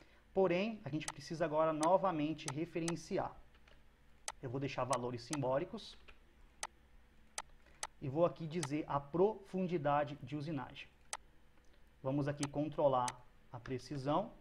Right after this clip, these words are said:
Vamos controlar o nosso parâmetro A E. Vamos dizer que nós estamos,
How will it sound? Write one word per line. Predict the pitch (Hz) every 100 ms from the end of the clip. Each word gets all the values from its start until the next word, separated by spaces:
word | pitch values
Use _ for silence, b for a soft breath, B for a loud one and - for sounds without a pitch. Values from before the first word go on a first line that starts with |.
| -
Vamos | 139 147 151
controlar | 160 160 170 139 131 131
o | 135
nosso | 131 -
parâmetro | - 139 131 123 - 139
A | 139
E. | 170 208 - b b b -
Vamos | 156 185 156
dizer | 175 139 156 143
que | 147
nós | 147
estamos, | 139 - 143 135 120